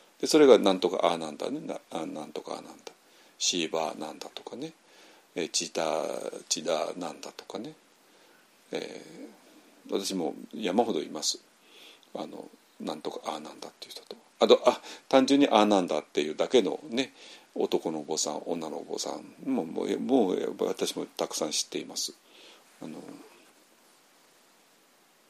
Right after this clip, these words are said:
それなぜかって言ったら、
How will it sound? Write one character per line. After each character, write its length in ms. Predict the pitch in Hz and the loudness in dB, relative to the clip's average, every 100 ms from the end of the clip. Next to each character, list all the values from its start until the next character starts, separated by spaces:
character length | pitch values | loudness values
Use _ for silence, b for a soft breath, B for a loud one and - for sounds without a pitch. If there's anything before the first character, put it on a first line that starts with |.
| _ _ _ _ _ - - _ _ - - _ _ - - - - | _ _ _ _ _ -20 -20 _ _ -20 -20 _ _ -20 -20 -20 2
そ 60 | 120 | 4
れ 80 | 98 | 6
な 180 | 110 | 6
ぜ 100 | 127 | 6
か 120 | 104 76 | 4 0
っ 20 | |
て 120 | - | -6
言 80 | - | -16
っ 220 | - 78 | -4 0
た 40 | |
ら、 100 | 76 | 0